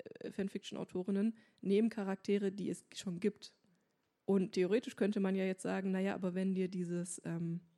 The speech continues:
dieser Charakter, so wie er ist, nicht gefällt oder diese Geschichte, so wie er ist, nicht gefällt, lest doch einfach was anderes.“ Also es gibt ja, ähm, es gibt ja Yaoi-Fanfic-, ähm,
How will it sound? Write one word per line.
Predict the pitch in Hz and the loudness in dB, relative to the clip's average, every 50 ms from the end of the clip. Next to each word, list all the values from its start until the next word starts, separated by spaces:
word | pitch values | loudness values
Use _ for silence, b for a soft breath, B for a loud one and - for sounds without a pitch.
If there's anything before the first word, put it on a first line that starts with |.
| _ _ _ _ _ - | _ _ _ _ _ -4
dieser | 180 170 170 | -2 -2 -2
Charakter, | - 185 170 214 233 - - - | -2 -2 -2 -2 -2 -2 -2 -2
so | 170 175 170 165 | 0 -2 -2 -2
wie | 170 170 | -2 -2
er | 165 - | -2 0
ist, | - 277 277 - - | 0 0 0 -2 -2
nicht | 190 180 - - | -4 -4 -4 -8
gefällt | 180 - - 240 240 190 170 - | -6 -4 -2 0 0 0 -2 -4
oder | - 170 165 | -6 -6 -6
diese | 175 160 170 170 | -4 -4 -4 -4
Geschichte, | 185 180 - 302 330 - - 180 | -4 -2 0 0 0 0 -2 -4
so | 175 175 165 | -2 -4 -2
wie | 170 170 | -2 -4
er | - | -4
ist, | - 185 - | -4 -6 -8
nicht | - 190 - | -10 -10 -10
gefällt, | - 196 - 208 202 185 180 B B B B B B B B - - | -10 -8 -6 -6 -6 -6 -8 B B B B B B B B -8 -4
lest | 185 196 220 - - | -4 -4 -4 -4 -6
doch | 165 | -6
einfach | - - 175 - 175 170 | -6 -6 -4 -4 -4 -6
was | 170 165 | -4 -4
anderes.“ | - 214 269 277 233 - - - - - b b b b b b b b b _ | -4 -2 -2 -2 -4 -6 -8 -10 -12 -14 b b b b b b b b b _
Also | - - 196 180 180 - | 0 2 2 2 2 0
es | - 190 - - | -2 -4 -6 -4
gibt | - 262 277 - - - | -2 -2 -2 -2 -2 0
ja, | 185 180 180 175 - - | 2 2 2 2 0 -2
ähm, | - 180 180 175 175 - - | -2 0 0 0 -2 -2 -6
es | 185 - - | -10 -6 -6
gibt | - 240 - - | -6 -4 -2 -2
ja | 190 | -2
Yaoi-Fanfic-, | 170 175 185 165 - 180 175 175 185 - - 185 185 202 - - - - - | 0 0 0 0 0 0 0 -2 -2 -4 -4 -4 -4 -4 -6 -8 -10 -10 -8
ähm, | - 180 175 170 175 170 170 | -6 -6 -6 -4 -6 -6 -8